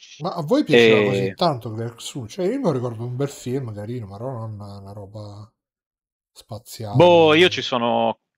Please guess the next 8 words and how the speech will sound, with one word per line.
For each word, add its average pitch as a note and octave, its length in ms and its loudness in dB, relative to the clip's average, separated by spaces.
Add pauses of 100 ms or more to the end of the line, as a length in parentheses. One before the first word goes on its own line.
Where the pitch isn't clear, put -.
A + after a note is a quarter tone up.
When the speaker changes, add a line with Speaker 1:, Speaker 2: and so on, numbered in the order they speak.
(140)
Speaker 2:
cresciuto, A#2+ 720 0
diciamo, G2+ 640 0
guardandolo, G2+ 920 -2
riguardandolo, G2+ 920 0
delle G#2 220 0
cose G#2 360 0
che G#2 180 -2
cito G2+ 800 -4